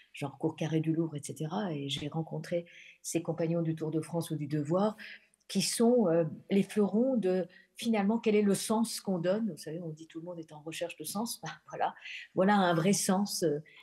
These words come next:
une vraie qualité de sens. Et quand on a du sens, eh bien, on sait se mobiliser et mettre de l'énergie derrière. La rénovation, euh, on ne peut pas parler d'efficacité, notamment quand on veut parler de bas carbone, tout simplement en disant, voilà,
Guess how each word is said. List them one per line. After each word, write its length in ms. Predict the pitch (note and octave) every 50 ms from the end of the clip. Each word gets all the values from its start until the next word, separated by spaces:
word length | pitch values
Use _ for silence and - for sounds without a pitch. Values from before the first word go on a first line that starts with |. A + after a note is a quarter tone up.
| - -
une 140 | - F3 F3+
vraie 200 | E3 F3 G#3 G#3
qualité 400 | - G3+ F3+ F3 F3+ E3+ F#3+ F3
de 100 | D#3+ E3
sens. 300 | D#3+ D#3+ F#3+ G3+ F#3+ -
Et 60 | E3+
quand 240 | D#3+ - G3+ G3 -
on 100 | G3 F#3
a 80 | F#3 F3+
du 120 | D#3+ E3+
sens, 380 | D#3+ - - G3+ G#3+ G3+ - -
eh 40 | D#3+
bien, 120 | E3+ E3
on 100 | D#3+ D#3
sait 160 | D#3 - F#3+
se 140 | F3+ - F3+
mobiliser 540 | E3+ E3+ D#3+ D#3+ D#3 C#3+ D#3 D#3+ - F#3 F#3
et 60 | F3
mettre 260 | D#3+ E3 D#3+ - -
de 100 | D3+ D#3
l'énergie 440 | D3 C#3+ D3+ D3+ D3 D3 C#3+ - - -
derrière. 300 | - - _ _ - _ _ - - - - - - _ _ _ _ - - _ -
La 100 | - F#3
rénovation, 800 | F#3 A3 C4+ C#4 C4 A#3+ A#3+ A#3 G#3+ - - - C4+ C4+ C#4 C#4 - - - - _ _ _ - F#3
euh, 260 | F#3 F3+ F3 F3 F3 E3+ F3+ - -
on 80 | - F#3+
ne 100 | F#3+ G#3
peut 200 | G#3 - A3+ A3
pas 160 | A3+ B3 A#3+
parler 320 | A#3+ A3+ G#3 G3 G3 G3+ F3
d'efficacité, 640 | F#3 F3 - - D#3+ F#3 F3+ E3+ - F3 E3 - F#3
notamment 360 | E3 E3 D#3+ - D#3+ D3+ D#3
quand 220 | - - D3+ -
on 40 | D3+
veut 180 | C#3+ D#3+ G3 G3
parler 320 | - F3+ D#3+ D#3 D#3+ D#3+
de 100 | D#3 D#3
bas 160 | D3 - C#3+
carbone, 520 | C#3 - F3 E3 D#3+ G3 G3 A3 A#3 A3+ G#3+ - - - - - - _ _ -
tout 120 | - B3
simplement 880 | G#3+ - - G#3 F#3 - - G3 F3+ F3+ F#3+ G3+ G#3+ A3 A3+ A3 - D#3+
en 60 | E3
disant, 420 | E3 D3+ E3+ D#3+ D#3 F#3 G3 G#3 F3+
voilà, 520 | C#3+ C#3 C#3 D3+ D#3 F3 F3+ F3 E3+ D#3